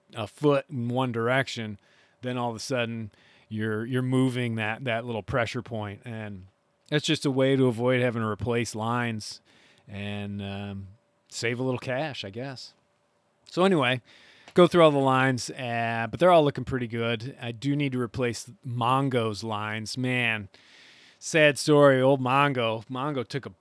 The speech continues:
big hit. I, uh, I had a boat leaving the marina, uh, I guess a week ago, and I, I don't know what I was thinking. It was, it was pretty dumb on my part. I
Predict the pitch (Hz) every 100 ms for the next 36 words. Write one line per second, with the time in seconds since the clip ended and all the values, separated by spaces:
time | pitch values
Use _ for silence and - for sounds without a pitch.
0 | - 131 131 127 120 98 139 127 113 -
1 | 120 120 120 117 110 110 110 110 - _
2 | _ _ - 120 120 120 117 131 120 110
3 | 131 131 135 - 131 127 123 113 113 120
4 | 135 131 120 117 98 _ _ _ _ _
5 | _ _ _ _ 113 127 120 113 113 117
6 | 123 131 120 107 110 107 107 - 117 117
7 | 110 107 107 104 - - 139 _ _ -
8 | 117 123 131 127 123 120 _ - - 135
9 | 185 190 180 147 123 135 160 147 139 -
10 | 131 110 98 104 139 170 - - 185 190
11 | - 165 139 117 110 98 95 127 - 117
12 | 113 113 107 107 101 101 - 123 123 127
13 | 127